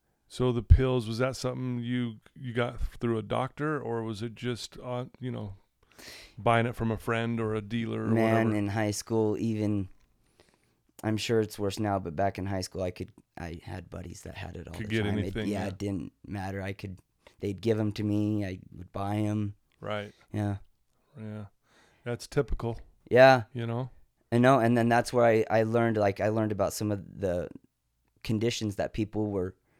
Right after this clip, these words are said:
Speaker 2: that had, that were getting the medicine. And so I started to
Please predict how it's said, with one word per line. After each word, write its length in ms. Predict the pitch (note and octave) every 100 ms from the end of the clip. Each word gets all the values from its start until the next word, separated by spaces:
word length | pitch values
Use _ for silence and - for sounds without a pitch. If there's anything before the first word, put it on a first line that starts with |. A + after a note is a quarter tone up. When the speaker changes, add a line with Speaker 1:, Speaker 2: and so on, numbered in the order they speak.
| _ _ -
Speaker 2:
that 160 | G2+
had, 320 | G2+ A2 G#2+
that 140 | G2 E2+
were 160 | G2
getting 260 | F#2+ G#2 -
the 60 | G2
medicine. 400 | G#2+ A#2 - F#2+
And 160 | F#2
so 360 | - A2 G2+ F#2+ _ _ _ _ _ _ _ -
I 80 | G#2
started 500 | - A2+ G#2+ G#2 -
to 280 | A2 F#2+